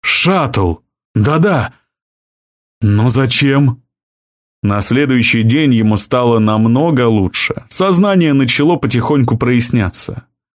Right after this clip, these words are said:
После обеда пришел Матвей с каким-то подтянутым мужчиной.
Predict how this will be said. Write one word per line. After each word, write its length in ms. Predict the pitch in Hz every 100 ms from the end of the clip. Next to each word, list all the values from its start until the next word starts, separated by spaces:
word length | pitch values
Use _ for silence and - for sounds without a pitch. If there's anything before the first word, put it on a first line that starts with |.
| _ _
После 340 | 113 104 104
обеда 320 | 98 147 165
пришел 420 | 135 113 107 139 117
Матвей 520 | 110 - 110 170 147
с 60 |
каким-то 680 | - 110 143 139 123 117 95 -
подтянутым 720 | 131 117 - 131 113 98 113
мужчиной. 840 | 117 127 120 139 123 92 85 92